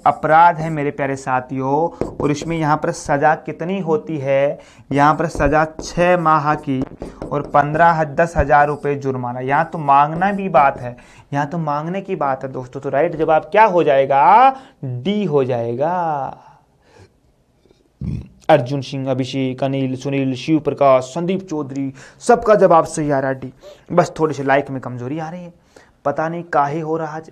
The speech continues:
अरे पता नहीं काहे इतनी कंजूसाई कर रहे हो मेरे लाडले साथियों। थोड़ा सा लाइक्स बढ़ाते चलिएगा, थोड़ा सा बढ़ाते चलिएगा।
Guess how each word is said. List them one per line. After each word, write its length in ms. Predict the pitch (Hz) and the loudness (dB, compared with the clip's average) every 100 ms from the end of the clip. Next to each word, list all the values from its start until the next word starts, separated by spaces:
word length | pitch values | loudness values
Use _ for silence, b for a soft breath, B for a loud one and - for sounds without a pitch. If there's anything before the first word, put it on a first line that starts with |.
| b b b - | b b b -6
अरे 120 | 160 | -4
पता 320 | 165 156 160 | -2 0 0
नहीं 160 | 170 175 | -2 -6
काहे 400 | 175 156 160 190 | 0 2 2 -2
इतनी 280 | 185 175 175 | -4 -6 -6
कंजूसाई 460 | 165 160 170 175 | -6 -4 -2 -2
कर 140 | 170 165 | -2 0
रहे 100 | 170 | 0
हो 80 | |
मेरे 180 | 170 165 | 0 0
लाडले 320 | 165 156 160 | 2 2 2
साथियों। 400 | 170 160 165 170 - b b _ - | -2 -2 -4 -8 -16 b b _ -8
थोड़ा 340 | 185 185 202 | -2 2 2
सा 180 | 202 196 | 0 -2
लाइक्स 300 | 175 156 - | -2 -4 -6
बढ़ाते 300 | 156 147 139 | -6 -4 -4
चलिएगा, 380 | 139 131 131 - - - | -8 -8 -8 -14 -8 -2
थोड़ा 200 | 185 180 | 0 0
सा 140 | 165 | -2
बढ़ाते 280 | 127 104 - | -4 -4 -6
चलिएगा। 400 | - 62 - | -14 -18 -18